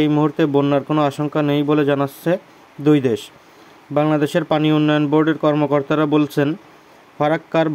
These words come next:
ভারতের অংশে এই মুহূর্তে বন্যা পরিস্থিতি চলছে, কিন্তু এ মুহূর্তে বাংলাদেশে বন্যার কোনো আশঙ্কা নেই। বর্ষাকালে ফারাক্কা বাঁধের সবগুলো গেট খোলাই থাকে, এগুলো আটকে রাখা কোনো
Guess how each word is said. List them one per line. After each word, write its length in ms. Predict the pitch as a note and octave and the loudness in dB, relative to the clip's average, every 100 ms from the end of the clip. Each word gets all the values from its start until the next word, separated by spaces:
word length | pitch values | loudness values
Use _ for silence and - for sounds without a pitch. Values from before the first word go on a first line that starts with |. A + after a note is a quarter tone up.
| C#3 | -2
ভারতের 380 | D#3 D#3+ E3+ C3+ D3 | -2 0 -2 0 -2
অংশে 320 | D3 - D#3 C#3+ C#3+ | -2 -2 -2 0 0
এই 80 | C#3+ | 0
মুহূর্তে 320 | C#3+ D#3 D3+ D#3+ D3 | 0 -2 -2 0 0
বন্যা 240 | D3 D3 | 0 -2
পরিস্থিতি 520 | C#3+ D3 D3 D#3+ D3+ - | 0 -2 -2 -4 -6 -2
চলছে, 320 | D3+ C3+ B2 G2 - - - - - - - | 0 0 -4 -8 -10 -20 -20 -20 -20 -20 -6
কিন্তু 280 | D#3+ D3+ E3+ - C#3 | -4 -2 -2 -2 -2
এ 20 | C#3+ | 0
মুহূর্তে 440 | C#3+ D#3 D3+ E3 F#3+ - - - - D3+ C#3+ | 2 0 0 0 0 -2 -20 -20 -14 -4 -2
বাংলাদেশে 460 | D3 D3+ C#3+ E3+ | 0 0 0 0
বন্যার 380 | D#3+ D3+ D3+ D3 C#3 | 0 2 2 0 0
কোনো 140 | D3+ D3 | 0 0
আশঙ্কা 360 | C#3 D#3 D3+ D#3+ | -2 -4 -2 -2
নেই। 220 | D3+ B2+ G2+ - - - - - | 0 -2 -4 -12 -20 -20 -20 -2
বর্ষাকালে 440 | C#3+ C#3+ E3 E3+ D#3+ | -2 0 -2 -2 -2
ফারাক্কা 380 | D#3 D3+ D#3 E3 | 0 -2 -2 -2
বাঁধের 280 | D#3 C#3+ D3+ | -2 0 -2
সবগুলো 420 | D#3 C#3+ D3 D#3 C#3+ | -2 -2 0 0 0
গেট 160 | D3+ D#3 - | -2 -2 -4
খোলাই 320 | D3+ D#3 D3+ | 0 0 0
থাকে, 240 | D3 C3+ G#2+ - - - - - - - | -4 -4 -6 -6 -20 -20 -20 -20 -20 -4
এগুলো 320 | C#3+ C#3 D#3 D#3+ | -2 2 2 2
আটকে 240 | D3+ - D#3 | 0 -2 -2
রাখা 340 | D3 C#3+ D#3 E3+ G#3+ - - - - - - - | -2 -2 -2 -2 -2 -12 -20 -20 -20 -20 -20 -4
কোনো 180 | D#3 | 0